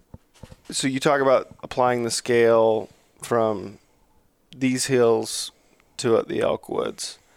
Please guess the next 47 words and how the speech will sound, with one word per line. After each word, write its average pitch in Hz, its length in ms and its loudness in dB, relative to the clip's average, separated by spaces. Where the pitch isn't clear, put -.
For 120 120 -2
someone, 127 680 0
like, 113 300 -2
run 139 260 0
through 135 260 -2
your 117 140 4
onX 101 480 0
program - 440 -6
of, 78 100 -14
like, 76 200 -12
how 117 440 0
you 110 760 -6
look 123 320 2
at 135 100 -2
things, 110 420 -6
'cause 117 160 -4
I 120 120 2
know 120 300 0
you've 117 200 -4
got, 117 320 2
you 120 100 -6
said 120 280 0
you 123 80 -4
were 117 60 -2
talking 120 160 0
about 113 180 0
Colorado, 117 420 2
and 110 80 0
you're 107 100 -2
like, 104 100 -10
"I 127 180 -2
got 117 200 -2
pins 123 280 -2
everywhere." 123 440 2
Like, - 180 -8
how 127 140 -2
many 131 180 0
hours 117 380 0
you've 113 160 -6
spent - 360 -4
looking 117 300 -4
at 113 160 -8
maps 113 520 -2
to 117 120 -14
just 110 300 -10
be 113 120 -4
like, 104 280 -2